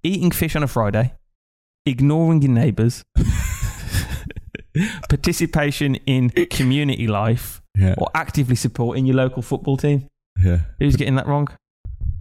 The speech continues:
Speaker 1: I-, is it ignoring your neighbours? No, it's not. It's participating in community
Speaker 2: And you,
Speaker 1: life.
Speaker 2: and you better get down the fish and chip shop every
Speaker 1: Get
Speaker 2: week.
Speaker 1: down to the fish and chip shop. All right, last one. Um, what is a responsibility that you have as a citizen or permanent resident of the U K?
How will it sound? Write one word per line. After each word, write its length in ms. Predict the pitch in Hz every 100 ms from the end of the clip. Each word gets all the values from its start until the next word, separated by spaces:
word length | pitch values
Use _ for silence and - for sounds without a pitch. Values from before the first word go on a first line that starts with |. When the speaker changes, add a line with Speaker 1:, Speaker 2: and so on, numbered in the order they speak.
| -
Speaker 1:
I-, 420 | - - - 156 -
is 120 | 175
it 100 | 190
ignoring 520 | 190 165 196 190 196 196
your 80 |
neighbours? 520 | 208 214 127 131 - - _ -
No, 120 | 175
it's 160 | 165 165
not. 240 | 160 - - _ _
It's 80 | 143
participating 580 | - - 175 - 147 151
in 80 | 156
community 340 | 156 156 151
Speaker 2:
And 40 | 113
you, 60 |
Speaker 1:
life. 140 | 110 113
Speaker 2:
and 100 | 104
you 60 |
better 140 | 101 76
get 120 | 110
down 140 | 113
the 60 | 107
fish 140 | 113
and 80 | 107
chip 160 | 95 -
shop 160 | 90
every 180 | 90 85
Speaker 1:
Get 40 | -
Speaker 2:
week. 60 | 82
Speaker 1:
down 180 | 160 165
to 60 |
the 40 | 160
fish 160 | 165
and 80 | 160
chip 140 | 160 139
shop. 160 | 135 - - - - -
All 120 | 117
right, 180 | - 135
last 300 | 151 - 135
one. 420 | 135 131 123 -
Um, 480 | 101 80 62 64 - - -
what 440 | 117 143 170 - -
is 200 | 131 123
a 60 | 123
responsibility 880 | 139 - 175 180 170 147 104 120 117
that 140 | 120
you 160 | 120 117
have 380 | - 170 165 -
as 140 | 113
a 60 | 117
citizen 480 | - 156 - 117 110
or 120 | 113
permanent 400 | - 120 117 110
resident 300 | 113 107 -
of 80 | 107
the 80 | 113
U 160 | 110
K? 340 | - 113 113